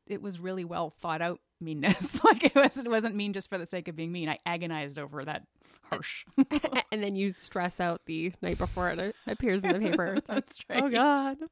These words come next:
Speaker 2: Oh God."
Speaker 1: People have no idea. Like, that never goes away. That feeling of, "Oh my God, like, what did I say?" It never goes away.
Speaker 2: Yeah, or just, like, the waking up, like, "Oh my God, did I
Speaker 1: Yeah.
Speaker 2: make a horrible, horrible
Speaker 1: Yes.
Speaker 2: mistake?" Like
Speaker 1: Yeah. I mean, how many times have you sat up in bed at two in,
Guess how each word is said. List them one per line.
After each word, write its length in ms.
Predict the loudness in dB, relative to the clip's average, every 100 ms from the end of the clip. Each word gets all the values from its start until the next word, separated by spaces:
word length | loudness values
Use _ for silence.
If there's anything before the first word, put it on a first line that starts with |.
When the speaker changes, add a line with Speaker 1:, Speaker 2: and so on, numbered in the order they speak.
| -2
Speaker 2:
Oh 140 | 0
God." 160 | 4 4
Speaker 1:
People 180 | 4 4
have 120 | 2
no 120 | 2 2
idea. 140 | 2
Like, 140 | 0
that 140 | 0 0
never 240 | 0 0
goes 180 | -2 -4
away. 320 | -4 -6 -6 _ -4
That 180 | 0 0
feeling 320 | -2 -2 0
of, 120 | -2 -4 -20 -20 _ -4
"Oh 100 | -2
my 140 | 0
God, 420 | 0 2 2 0 -6 _ _ -2
like, 300 | -2 -2 -14 _
what 140 | -2 2
did 120 | 2
I 80 | 2
say?" 480 | 0 -2 -2 -6 -8
It 140 | -6 -2
never 320 | 0 0 0
goes 220 | -2 -4
away. 240 | -6 -10 -14 _
Speaker 2:
Yeah, 200 | 4 4 6
or 100 | 2
just, 160 | 2
like, 140 | -2 0
the 80 |
waking 320 | 2 2 0 0
up, 160 | 0
like, 180 | 0 -2
"Oh 80 | -2
my 120 | -4
God, 140 | -4 -2
did 100 | -2
I 20 |
Speaker 1:
Yeah. 60 |
Speaker 2:
make 160 | -2 -6
a 20 |
horrible, 480 | -6 -4 -4 -4 -4 2
horrible 260 | 2 2
Speaker 1:
Yes. 40 | -2
Speaker 2:
mistake?" 440 | -4 -4 -6 -6
Like 120 | -8
Speaker 1:
Yeah. 120 | -8 -14 _ -18 -10 -4
I 40 |
mean, 120 | -2
how 120 | -2
many 80 | -2
times 140 | -2 -4
have 100 | -4
you 80 |
sat 180 | -4 -4
up 140 | -4 -6
in 40 |
bed 140 | -8
at 80 | -8
two 140 | -10
in, 120 | -10